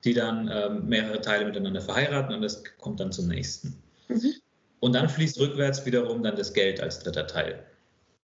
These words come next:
Speaker 1: So, das ist im Großen und Ganzen die Supply Chain. Und das Supply Chain Management kümmert sich darum, dass eben diese drei, ähm, diese drei, drei Teile fließen und konstant fließen, zuverlässig fließen, transparent fließen.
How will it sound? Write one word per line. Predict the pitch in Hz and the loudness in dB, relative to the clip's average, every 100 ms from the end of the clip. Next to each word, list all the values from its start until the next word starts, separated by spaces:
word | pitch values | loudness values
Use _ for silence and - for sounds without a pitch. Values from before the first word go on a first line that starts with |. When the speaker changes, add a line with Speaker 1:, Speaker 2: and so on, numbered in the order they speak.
| _ _ _ _ - | _ _ _ _ -4
Speaker 1:
So, | 90 | 0
das | 110 127 | 2 2
ist | 135 | 2
im | 127 | 4
Großen | 131 143 139 | 4 4 2
und | |
Ganzen | 120 120 127 | 0 0 -2
die | 117 | -4
Supply | - 95 101 135 | -4 -4 0 0
Chain. | - 185 185 214 - - - - _ _ | 0 -2 -2 -4 -8 -18 -20 -20 _ _
Und | 135 139 139 135 - - - - | 2 4 4 0 -4 -12 -16 -2
das | 131 - | -2 0
Supply | 120 131 135 | 0 2 2
Chain | 139 117 | 0 0
Management | 120 156 160 151 151 147 | 2 0 0 -2 -2 0
kümmert | 143 135 135 | 2 4 2
sich | 127 | -2
darum, | - 123 120 113 | 0 0 0 0
dass | 110 92 | 0 0
eben | 120 120 | 0 0
diese | 113 135 135 131 | 0 2 2 0
drei, | - 104 113 117 120 - - - - _ _ _ | 0 2 2 2 0 -4 -12 -20 -20 _ _ _
ähm, | 110 110 110 110 110 - | 0 2 4 4 2 0
diese | - 123 120 | -2 0 2
drei, | 120 110 107 | 2 2 2
drei | - 110 | 0 0
Teile | 104 113 113 113 | 0 0 0 0
fließen | - 131 160 175 185 185 185 | -4 0 0 0 -2 -2 -4
und | 143 127 123 120 - _ | -2 0 0 -4 -10 _
konstant | - 110 - 143 156 | 0 0 2 2 2
fließen, | - 139 135 143 135 | 2 2 2 2 0
zuverlässig | 135 135 123 120 120 | 2 2 2 2 -2
fließen, | 120 110 110 | -4 -4 0
transparent | 110 135 135 117 117 117 | 2 2 2 0 -2 -4
fließen. | - 107 - 107 - | -2 -2 -2 -4 -6